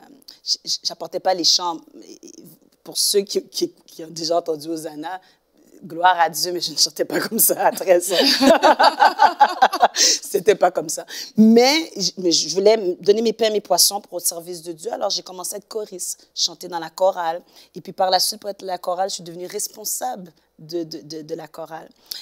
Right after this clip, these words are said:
Et puis, par la suite, j'ai fait mon cheminement jusque vous me voyez pour aujourd'hui. Mais là où est-ce que j'ai vu que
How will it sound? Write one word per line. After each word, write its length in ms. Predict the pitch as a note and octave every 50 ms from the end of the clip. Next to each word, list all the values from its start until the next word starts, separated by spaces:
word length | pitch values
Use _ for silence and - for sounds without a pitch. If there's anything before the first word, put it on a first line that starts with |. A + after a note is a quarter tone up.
| - _
Et 80 | - E3
puis, 120 | - F3+
par 180 | D#3+ - E3+ E3
la 100 | E3+ E3+
suite, 340 | E3 - - G#3 G#3+ A3 G3
j'ai 120 | E3+ F3+
fait 200 | - G3 G3 -
mon 120 | G#3 G3+ F#3+
cheminement 580 | - - G3+ F#3 F#3+ F#3+ F#3+ F#3+ G3 G#3 G#3+
jusque 280 | G#3 G3+ G#3+ - - G3
vous 140 | F3 F3+ F3
me 60 | E3+
voyez 280 | E3+ F3 E3+ E3+ F#3
pour 200 | F#3 - - F3
aujourd'hui. 440 | E3+ E3+ E3 F3 E3+ E3+ E3 D#3+ E3+
Mais 180 | F3+ F#3 F3+ F#3
là 200 | G3+ A3 C4 D4+
où 80 | C#4+
est-ce 140 | A3+ G#3+ -
que 80 | - G#3
j'ai 180 | F3+ F3 F#3
vu 140 | F3 F3+ G#3
que 180 | - - G3